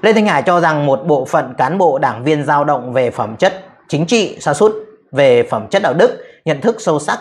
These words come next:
nhưng tham nhũng suy thoái vẫn còn. Điều nhục nhã là chỉ một tuần sau ngày phát biểu ấy, hôm sáu tháng bảy năm hai nghìn không trăm mười chín,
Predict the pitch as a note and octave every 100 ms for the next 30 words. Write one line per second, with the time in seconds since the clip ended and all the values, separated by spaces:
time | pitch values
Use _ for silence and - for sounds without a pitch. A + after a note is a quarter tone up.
0 | - - D3+ D3 C#3 - D3+ D3+ D3 G#3+
1 | - C#3 B2 C3 C3+ D3 D#3 C3 - _
2 | _ _ _ _ _ _ _ - G3+ F#3+
3 | F#3+ E3 F3 G3+ B3+ F#3 D#3 D#3 B2+ D3+
4 | D3+ E3 D#3 D3 D3 E3+ E3 C3+ F3+ G3
5 | E3+ A#2+ G#2+ C3+ C3 D3 E3 - D#3+ D3
6 | - B2+ F#3 F#3 A#2+ A#2+ C#3+ C#3+ C3+ B2+
7 | A2+ D3+ C3+ D#3 C#3+ B2+ D3+ D3+